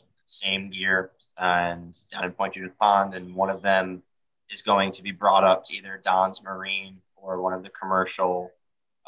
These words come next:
uh, marinas that's up between the bridges. Um, the moment we find out that this is able to be pushed through and, um, we can start putting gear out, we'll probably just be,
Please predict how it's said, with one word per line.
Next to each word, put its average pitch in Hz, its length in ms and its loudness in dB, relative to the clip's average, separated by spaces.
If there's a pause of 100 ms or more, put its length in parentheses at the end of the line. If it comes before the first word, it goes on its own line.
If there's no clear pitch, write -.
uh, 92 140 -2
marinas 95 480 -4
that's 92 140 -10
up - 240 -4 (200)
between 101 280 -10
the 92 40 -10
bridges. 92 540 -10 (500)
Um, 90 520 -2 (840)
the 104 80 -6
moment 98 300 4
we 92 80 -10
find 92 260 0
out 90 180 0
that 90 180 -8
this 90 200 -6
is 90 460 -8 (800)
able 98 300 -4
to - 120 -10
be 92 440 -6
pushed 98 300 -2
through 113 440 2
and, 92 540 2 (420)
um, 90 480 -6 (760)
we 98 80 -16
can 98 180 -2
start - 260 4
putting 101 200 0
gear 107 240 4
out, 143 320 4 (520)
we'll 98 360 4
probably 101 500 4
just 95 420 -2
be, 90 500 -10